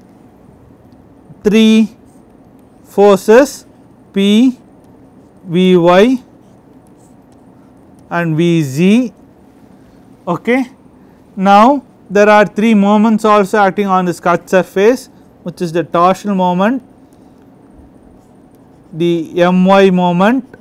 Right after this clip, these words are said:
and M Z moment. Okay. Now, what is the effect of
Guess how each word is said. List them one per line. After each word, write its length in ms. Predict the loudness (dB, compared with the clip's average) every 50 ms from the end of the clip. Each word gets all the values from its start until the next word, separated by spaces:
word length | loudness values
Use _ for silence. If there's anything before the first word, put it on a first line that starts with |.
| -20 -20 -20 _ _ _ _ _ -20 -20 -20 _ _ _ _ _ _ -20 _ _ _ _ _ _ -20 _ _ _ -20 _ _ _ -20 _ _ _
and 300 | -12 -8 -8 -8 -8 -8
M 280 | -6 -4 -2 -2 -2 -2
Z 240 | -2 -2 -2 0 0
moment. 420 | 0 -2 -2 -2 -4 -6 -8 -10 -14 _ _ _ _ _ _ _ _ -20 _ -20 -20 -20 -20 _ _ _ _ _ -20 _ _ _ _ _ _ _ _ -20 _ _ _ -8
Okay. 380 | -8 -6 -4 -6 -6 -6 -6 -8 -12 _ _ _ _ -20 -20 _ _
Now, 200 | 0 0 0 2
what 260 | 4 4 4 4 4
is 160 | 2 -2 0
the 220 | 0 0 2 2 0
effect 360 | 2 2 0 0 0 0 0
of 340 | 2 4 4 2 2 -2